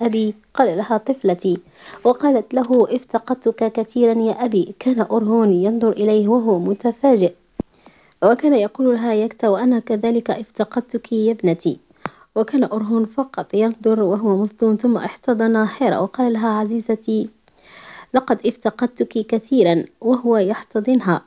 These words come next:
ويحاول أن يظهر لأورهون أنها زوجته. كان أورهون في هذه اللحظات يشعر بالإغماء،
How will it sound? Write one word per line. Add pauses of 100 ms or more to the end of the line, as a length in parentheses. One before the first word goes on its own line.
(160)
ويحاول
أن
يظهر
لأورهون
أنها
زوجته. (880)
كان
أورهون
في
هذه
اللحظات
يشعر
بالإغماء،